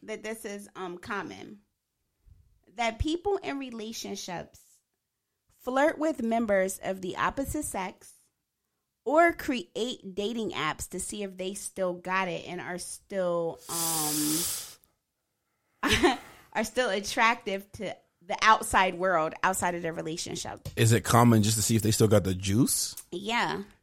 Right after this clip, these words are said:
Speaker 2: Yikes.
Speaker 1: Because, okay, Imma tell you where I got it from,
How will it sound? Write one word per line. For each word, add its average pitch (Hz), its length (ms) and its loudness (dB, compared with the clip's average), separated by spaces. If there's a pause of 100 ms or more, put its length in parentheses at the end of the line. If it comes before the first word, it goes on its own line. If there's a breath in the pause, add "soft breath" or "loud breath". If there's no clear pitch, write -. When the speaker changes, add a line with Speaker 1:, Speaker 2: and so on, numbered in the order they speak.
(280)
Speaker 2:
Yikes. - 720 2 (280)
Speaker 1:
Because, 277 760 4
okay, 220 240 0
Imma 302 240 2
tell 302 160 0
you 262 180 -2
where 208 160 2
I 208 80 4
got 190 160 2
it 208 120 -2
from, 302 300 2